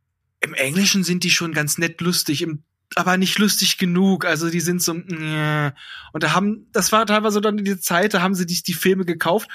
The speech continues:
und die waren so mäßig lustig und da haben sie sich gedacht, „Ja, wir haben die günstig gekauft und wir machen die Synchro jetzt so übertrieben und die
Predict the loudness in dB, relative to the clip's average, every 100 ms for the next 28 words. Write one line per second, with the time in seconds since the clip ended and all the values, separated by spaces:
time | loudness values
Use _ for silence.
0 | -12 -12 -8 -2 0 2 2 2 2 2
1 | 2 2 2 2 2 2 2 2 0 0
2 | 2 0 2 0 0 0 0 0 -2 0
3 | 2 2 0 -4 0 0 -2 -2 0 0
4 | 0 -4 -2 0 -2 0 0 0 0 0
5 | 2 4 2 2 0 0 -2 -2 -2 -2
6 | -4 -6 -6